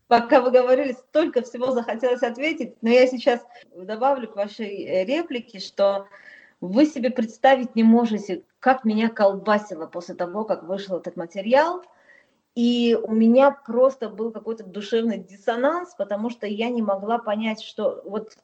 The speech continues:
вот действительно, да, я вроде сделала свою работу как журналист, но в то же время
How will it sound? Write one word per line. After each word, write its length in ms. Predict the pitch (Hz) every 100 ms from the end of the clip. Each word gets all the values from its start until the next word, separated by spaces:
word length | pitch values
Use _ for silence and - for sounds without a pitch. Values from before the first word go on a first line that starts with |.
| _
вот 160 | 214 214
действительно, 640 | 247 - 269 - 180 160 160
да, 320 | 226 269 - _ _ _
я 200 | - 220
вроде 260 | 233 302 254
сделала 360 | 214 262 254 240
свою 300 | - 233 226
работу 380 | 214 294 349
как 160 | 220 185
журналист, 600 | 185 190 208 214 185 175 _ _
но 120 | 190
в 40 | 190
то 140 | 247
же 120 | 240
время 380 | 240 277 294 226